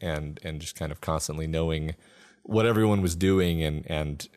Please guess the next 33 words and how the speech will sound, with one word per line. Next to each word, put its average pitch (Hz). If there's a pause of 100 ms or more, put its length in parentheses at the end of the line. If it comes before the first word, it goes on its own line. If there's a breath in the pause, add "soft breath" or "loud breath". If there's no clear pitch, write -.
and 78
noticing 90
the 82
most 82
minute 82
details 76
about 78
what 92
they 80
were 78
doing 73
because 78
she 80
had 76
bugs 85
on 76
them 76
and 76
so 78
forth. 76 (480 loud breath)
Um, 76
and, 82
and 85
often 87
being 82
able 76
to 71
sense 85
things 80
other 78
people 80
couldn't 76
sense. 78